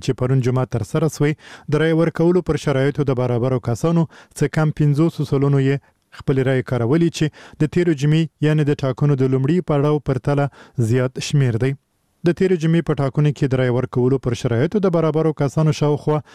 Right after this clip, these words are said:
څلوېښت سلنه خپل رای کارولې وې. مسعود پزشکیان له دوه زره اته میلادي کال راهیسې د ایران د پارلمان غړی وو او له دوه زره شپاړسم میلادي کاله تر دوه زره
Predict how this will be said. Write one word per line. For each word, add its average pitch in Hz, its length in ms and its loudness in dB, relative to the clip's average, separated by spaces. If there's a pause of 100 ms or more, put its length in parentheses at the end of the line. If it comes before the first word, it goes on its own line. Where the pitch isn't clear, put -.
(200)
څلوېښت 156 560 0
سلنه 139 300 0 (180)
خپل 120 300 -2
رای 120 160 0
کارولې 120 500 -2
وې. 143 140 0 (600)
مسعود 131 320 0
پزشکیان 139 520 -2 (220)
له 139 180 2
دوه 143 180 2
زره 147 120 0 (120)
اته - 140 -2
میلادي 156 380 2
کال 143 200 0
راهیسې 123 360 0
د 120 80 2
ایران 127 220 0
د 120 100 -4
پارلمان 120 460 0
غړی 170 200 0
وو 160 120 2 (440)
او 135 100 2
له 135 200 0
دوه 131 200 0
زره 127 180 0
شپاړسم 127 420 -2
میلادي 151 300 2
کاله 147 200 2 (320)
تر 123 140 0
دوه 139 180 2
زره 131 140 0